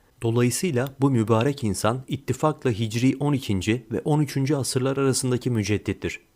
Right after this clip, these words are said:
Bediüzzaman Said Nursi ise Mevlana Halid-i Bağdadi'den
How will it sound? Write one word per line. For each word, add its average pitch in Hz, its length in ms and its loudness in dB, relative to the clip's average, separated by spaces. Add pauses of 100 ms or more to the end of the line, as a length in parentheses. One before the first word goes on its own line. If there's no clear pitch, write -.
(440)
Bediüzzaman 123 560 2
Said 123 300 0
Nursi 117 300 -2
ise 123 340 0 (180)
Mevlana 131 600 2
Halid-i 120 380 2
Bağdadi'den 101 760 2